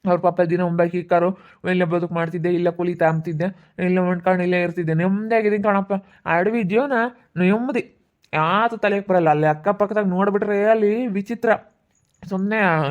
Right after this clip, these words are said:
ಇಲ್ಲ ಟೆನ್ಷನ್. ಇಲ್ಲಿ ಊರಾಗ ಅಡವಿಯಾಗ ಇದ್ಬಿಟ್ರೆ ಯಾರು ಅವ್ರ ಮಕ ನಾವು ನೋಡಲ್ಲ, ನಮ್ಮ ಮಕ ಅವ್ರು ನೋಡಲ್ಲ. ನಮ್ಮ ಪಾಡಿಗೆ ನಾವು ಎದ್ದೆಡ್ಕೆ ಗಿಡ ಮರಗಳ ಮಕ ನೋಡ್ಕೊಂಡು, ಗಿಡಗಳನ್ನ ನೋಡ್ಕೊಂಡು ನೆಮ್ಮದಿಯಾಗಿರ್ಬೋದು. ಹ್ಮ್, ಅಲ್ಲಿ ಅಕ್ಕಪಕ್ಕ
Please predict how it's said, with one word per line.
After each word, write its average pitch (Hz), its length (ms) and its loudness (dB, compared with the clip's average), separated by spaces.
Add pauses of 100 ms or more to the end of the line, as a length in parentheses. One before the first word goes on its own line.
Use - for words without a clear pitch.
ಇಲ್ಲ 208 160 0
ಟೆನ್ಷನ್. 208 460 -2 (420)
ಇಲ್ಲಿ 160 180 0
ಊರಾಗ 185 380 2
ಅಡವಿಯಾಗ 185 300 2
ಇದ್ಬಿಟ್ರೆ 208 680 -2 (160)
ಯಾರು 185 360 2
ಅವ್ರ 180 180 2
ಮಕ 190 180 0
ನಾವು 180 260 0
ನೋಡಲ್ಲ, 190 220 0
ನಮ್ಮ 175 220 -2
ಮಕ 185 120 -4
ಅವ್ರು 170 240 0
ನೋಡಲ್ಲ. 185 300 0 (360)
ನಮ್ಮ 160 140 -4
ಪಾಡಿಗೆ 180 360 2
ನಾವು 190 140 0
ಎದ್ದೆಡ್ಕೆ 196 380 0
ಗಿಡ 185 180 0
ಮರಗಳ 185 360 0
ಮಕ 180 200 -8
ನೋಡ್ಕೊಂಡು, 190 520 -2
ಗಿಡಗಳನ್ನ 180 440 0
ನೋಡ್ಕೊಂಡು 185 520 -2 (240)
ನೆಮ್ಮದಿಯಾಗಿರ್ಬೋದು. 185 800 0
ಹ್ಮ್, 175 480 -4
ಅಲ್ಲಿ 151 180 -2
ಅಕ್ಕಪಕ್ಕ 185 500 -2